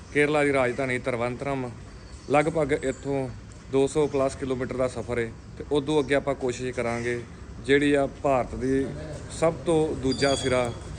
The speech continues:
ਜਿਵੇਂ ਕਹਿੰਦੇ ਨੇ, ਇੱਕ ਬੰਨੇ ਕੰਨਿਆ ਕੁਮਾਰੀ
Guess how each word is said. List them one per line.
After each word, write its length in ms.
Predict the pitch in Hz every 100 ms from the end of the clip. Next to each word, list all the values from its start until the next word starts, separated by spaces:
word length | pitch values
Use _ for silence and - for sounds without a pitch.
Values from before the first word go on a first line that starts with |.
| - -
ਜਿਵੇਂ 180 | 123 139
ਕਹਿੰਦੇ 260 | 135 139 139
ਨੇ, 120 | 139
ਇੱਕ 120 | 135
ਬੰਨੇ 320 | 123 139 139
ਕੰਨਿਆ 420 | 131 135 131 143
ਕੁਮਾਰੀ 460 | 143 143 139 135 131